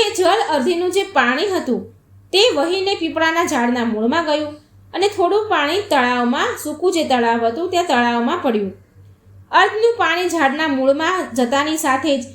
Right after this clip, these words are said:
ઝાડ હર્યું ભર્યું થઈ ગયું અને તળાવ પાણીથી છલોછલ ભરાઈ ગયું. સૂર્યદેવે બ્રાહ્મણને કહ્યું કે, "હે બ્રાહ્મણ દેવ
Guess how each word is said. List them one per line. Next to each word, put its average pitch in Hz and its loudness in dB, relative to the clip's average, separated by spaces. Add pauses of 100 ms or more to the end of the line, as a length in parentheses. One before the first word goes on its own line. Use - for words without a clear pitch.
(280)
ઝાડ 277 0
હર્યું 247 -2
ભર્યું 339 0
થઈ 349 0
ગયું 311 -2 (380)
અને 440 4
તળાવ 302 2
પાણીથી 247 0
છલોછલ 262 -2
ભરાઈ 240 0
ગયું. 196 -6 (440)
સૂર્યદેવે 415 2
બ્રાહ્મણને 359 0
કહ્યું 359 0
કે, 349 -2
"હે 330 0
બ્રાહ્મણ 240 0
દેવ 262 2